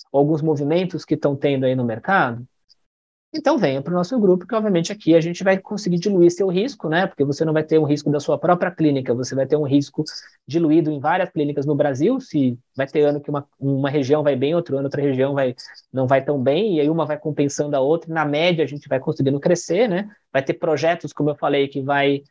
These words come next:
ter muito sucesso, vai ter projetos que não vão ter, mas tudo bem, porque dentro do bolo, né, eu vou acertar mais do que errar, e eu vou acertar grande e errar pequeno, né? Então, tá tudo bem.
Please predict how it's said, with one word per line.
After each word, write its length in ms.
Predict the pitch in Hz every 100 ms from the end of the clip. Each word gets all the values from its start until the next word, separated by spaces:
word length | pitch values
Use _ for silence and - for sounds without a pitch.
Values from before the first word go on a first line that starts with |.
| _ _ -
ter 120 | 151
muito 200 | 151 156
sucesso, 500 | - - 160 220 170
vai 80 | 143
ter 100 | 156
projetos 300 | 151 143 143
que 80 |
não 100 | 147
vão 200 | 147 165
ter, 140 | 151 214
mas 140 | 185
tudo 220 | - 175
bem, 200 | 156 170
porque 140 | 226 156
dentro 260 | 151 170
do 80 | 165
bolo, 440 | 147 151 156 156 156 - - _
né, 240 | - 156 151
eu 60 |
vou 140 | 135 160
acertar 440 | - 160 156 156
mais 220 | 160 160
do 80 | 151
que 140 | -
errar, 420 | 160 139 165 240 - _ _ _ -
e 80 | 151
eu 80 |
vou 140 | 151 165
acertar 420 | 160 165 160 165
grande 320 | 151 175 180
e 40 | 165
errar 160 | 147
pequeno, 520 | 135 175 185 220 285 - _ _
né? 280 | 147 165 208 - - _
Então, 580 | 135 160 160 170 160 135
tá 120 | 127
tudo 220 | 151 170 190
bem. 360 | 170 196 262